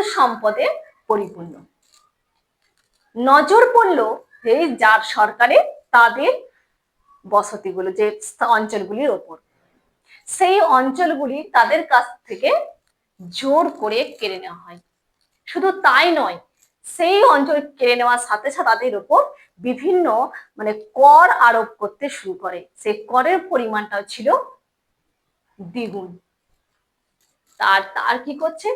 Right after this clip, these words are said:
না, তারা যে অঞ্চলটাতে বসবাস করছে, সেই অঞ্চলটাতে তাদের ওপর জার শাসিত, জারের নিয়ন্ত্রণাধীনে চলে যাচ্ছে। শুধু তাই নয়, এই জনগোষ্ঠীর ওপর জার সরকার তাদের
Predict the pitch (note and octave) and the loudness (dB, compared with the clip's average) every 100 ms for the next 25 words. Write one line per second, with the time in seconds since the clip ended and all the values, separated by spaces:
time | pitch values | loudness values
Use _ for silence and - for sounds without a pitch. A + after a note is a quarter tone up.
0 | - - G#3+ A3 G#3+ A#3 A3+ G#3+ A3+ A3+ | -8 -18 -2 0 2 2 2 2 0 -2
1 | A3 A#3+ B3+ F4+ D#4+ E4 E4 D4 A#3 - | -4 -6 -4 -2 2 2 4 0 0 -8
2 | C#4 D4 D4 - D#4 F#4 F#4+ F#4+ C#4 G#3+ | 2 2 2 -2 -2 0 -4 -4 -4 -4
3 | G#3+ A#3 D#4+ F4 E4+ D#4+ D4+ F4 C#5+ - | -4 -4 0 0 4 2 2 -2 -2 -2
4 | A3 A3 A3 A3+ B3 D4 - G#3 A3+ A3+ | -2 -2 -4 0 2 2 0 0 4 4
5 | - A3+ - A3 D#4+ A4 A3+ G3+ C#4+ C#5 | 2 -6 -6 4 4 4 -2 2 2 2
6 | - _ A#3 B3 D4+ F4 E4+ F4 D#4+ C4+ | -10 _ -4 2 4 4 2 4 4 2
7 | A#3 A3 D#4+ - G#3+ - G3 - - - | 0 -6 -6 -6 -10 -10 -14 -18 -20 -20
8 | _ _ _ _ _ _ _ _ - F#4 | _ _ _ _ _ _ _ _ -12 -2
9 | G4+ G4+ D#4 D#4+ F4 A3 - _ _ _ | -2 4 4 4 0 -4 -8 _ _ _
10 | C#4+ E4+ G4+ C#4+ C4+ A#3 A#3 B3 E4+ - | 0 4 4 4 0 0 0 0 0 -6
11 | - F#4 D#4 - B3 B3 D4 G3 - _ | -4 -4 -4 -4 -4 0 -2 -2 -10 _
12 | _ _ _ F3 A3 C4 E4+ F4+ - D4 | _ _ _ -12 2 4 4 2 0 2
13 | C4+ B3 G#3+ - - _ _ A3 A3 A3 | 2 2 0 0 -14 _ _ 2 2 2